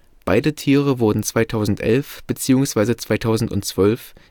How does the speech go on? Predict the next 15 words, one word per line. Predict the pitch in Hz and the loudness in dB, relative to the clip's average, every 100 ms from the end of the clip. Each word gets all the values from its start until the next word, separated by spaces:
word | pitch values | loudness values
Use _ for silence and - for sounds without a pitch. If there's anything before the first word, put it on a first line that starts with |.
| - | -2
im | 113 | 0
Duisburger | 107 139 - 117 113 - | 2 0 2 0 0 0
Zoo | 117 | -2
geboren | 104 92 95 104 120 131 139 - _ | -2 0 2 4 2 0 -4 -8 _
und | 127 117 | -4 0
nach | 107 104 - | 0 0 0
Einholung | 117 127 131 131 127 | -2 2 2 2 0
aller | 123 127 | 0 2
Genehmigungen | 117 101 107 120 120 127 123 131 143 - | 2 2 2 2 2 0 0 -2 -6 -4
und | 117 | -4
Schulung | - - 151 127 | -2 0 0 0
der | 110 | -2
Tierpfleger | - 160 - - 101 110 113 | 0 -2 -2 0 2 2 0
erfolgreich | - 101 - 113 - 131 | -2 -4 -2 -2 -2 -4
umgesiedelt. | - 127 110 147 143 143 | -2 -2 0 0 -2 -4